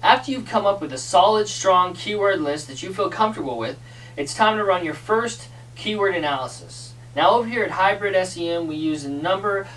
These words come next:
of keyword, uh, analyzer tools, and the three that come to mind are Google AdWords, Keyword Discovery, and Word Tracker.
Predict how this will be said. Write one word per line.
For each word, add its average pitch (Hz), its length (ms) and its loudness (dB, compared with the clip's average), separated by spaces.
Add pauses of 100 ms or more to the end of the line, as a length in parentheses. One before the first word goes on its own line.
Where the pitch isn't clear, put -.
of - 140 -4
keyword, 170 600 -2 (180)
uh, 135 280 2
analyzer 139 540 -2
tools, 113 440 -12 (360)
and 156 240 0
the 151 60 -8
three 240 240 -4
that 214 100 -2
come 226 220 -2
to 208 100 -8
mind 185 440 0 (100)
are 139 240 2
Google 220 540 -2
AdWords, 185 680 -2
Keyword 220 380 -8
Discovery, 185 640 -2 (240)
and 143 140 -6
Word 156 240 0
Tracker. - 400 -10